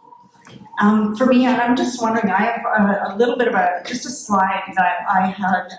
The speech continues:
actually asked to have put up just for some, some discussion. Um, and, and one of the things that I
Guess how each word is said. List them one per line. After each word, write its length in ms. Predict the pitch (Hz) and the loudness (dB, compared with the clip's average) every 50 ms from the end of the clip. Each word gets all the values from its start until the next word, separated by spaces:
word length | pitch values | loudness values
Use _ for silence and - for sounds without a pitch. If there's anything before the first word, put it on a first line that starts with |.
| 190 | -6
actually 320 | 190 190 - - - 196 170 | -6 -6 -6 -8 -8 -6 -4
asked 320 | 175 175 175 185 - - - | -2 -2 -2 -4 -6 -6 -4
to 80 | 196 | -2
have 280 | 185 196 185 180 185 - - | 0 2 0 0 -2 -4 -4
put 120 | 208 185 | 0 0
up 160 | 185 185 185 | 0 0 0
just 200 | - 294 - - | -4 -8 -8 -2
for 100 | - 330 | -2 -2
some, 420 | - - 302 - 226 220 214 214 214 | -2 0 0 0 0 2 2 0 0
some 220 | - - 240 220 | 0 0 0 0
discussion. 680 | 202 202 - - 190 180 180 - - 185 175 180 180 - - - - - - - - - - - - - - - - - - - - - - 247 | 0 0 -2 -2 -2 -2 -2 -2 -4 -4 -4 -4 -6 -8 -10 -14 -20 -20 -20 -20 -20 -20 -20 -20 -20 -20 -20 -20 -20 -18 -16 -16 -10 -2 0 2
Um, 480 | 240 240 240 - - 240 240 - - - | 2 2 0 -2 -6 -8 -12 -12 -6 -2
and, 200 | 285 294 285 285 - - - | 0 0 0 0 -2 -2 -2
and 180 | 254 285 285 294 | -2 -2 0 2
one 140 | 330 339 - | 2 2 2
of 80 | 415 | 0
the 160 | 403 381 392 - - | -2 -2 -4 -4 -6
things 320 | 302 277 269 269 262 262 | -6 -4 -2 0 0 0
that 100 | 247 233 | 0 0
I 140 | 226 226 226 | 0 0 0